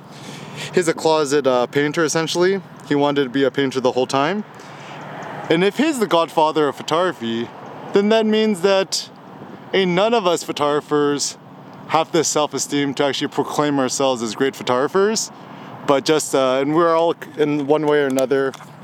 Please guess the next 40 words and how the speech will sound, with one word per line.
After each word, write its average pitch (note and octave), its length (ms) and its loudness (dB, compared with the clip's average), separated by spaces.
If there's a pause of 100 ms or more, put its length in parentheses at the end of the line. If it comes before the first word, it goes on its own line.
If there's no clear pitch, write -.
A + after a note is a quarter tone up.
we're C#3 60 2
all D3 120 0
kind D3 220 -4
of C3 80 -2
descendants C3+ 500 -2
of A#2+ 100 -4
Henri C3 280 0
Cartier-Bresson. B2+ 600 -2
He C3 100 2
was B2 100 0
the C3 80 -2
ultimate B2 500 -2 (640)
platonic E3 600 0
artist E3+ 580 0
who D#3+ 140 -2
kind E3 260 0
of, D#3+ 260 0 (480)
in F3 80 0
some C4+ 260 0
ways, G3+ 420 0 (240)
you D#3+ 40 0
know, C#3+ 120 0
created F3+ 400 0
photography G3+ 420 0
for G3+ 240 2
us, G#3 160 0
but D#3+ 140 2
also D#3 260 0
ruined C#3+ 380 2
photography E3 440 -2
for G3 200 0
us. A3 160 2
I - 400 -2
would A#3 100 2
actually A3+ 240 0
say F3 220 2
a D#3 100 2
much D#3 220 -2
more C#3 180 2
lighthearted C3+ 680 0